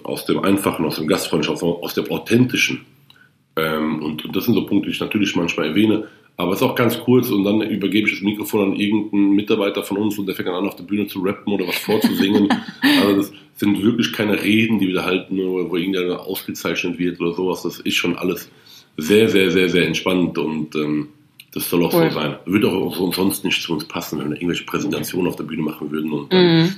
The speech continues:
Speaker 1: das würde nicht zu uns passen. Ähm, und dementsprechend soll das eine ganz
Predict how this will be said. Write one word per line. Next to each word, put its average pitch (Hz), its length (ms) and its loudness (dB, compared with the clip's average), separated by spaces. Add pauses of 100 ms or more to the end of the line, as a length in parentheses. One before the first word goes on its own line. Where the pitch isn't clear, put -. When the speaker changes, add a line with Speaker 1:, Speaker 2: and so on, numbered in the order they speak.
Speaker 1:
das - 180 -4
würde 98 140 -2
nicht - 120 -2
zu - 100 -6
uns 80 140 -4
passen. 87 380 0 (520)
Ähm, 82 440 4 (560)
und 71 160 -6
dementsprechend 76 560 -4
soll 73 100 0
das 71 120 -2
eine 71 100 -4
ganz 69 180 -6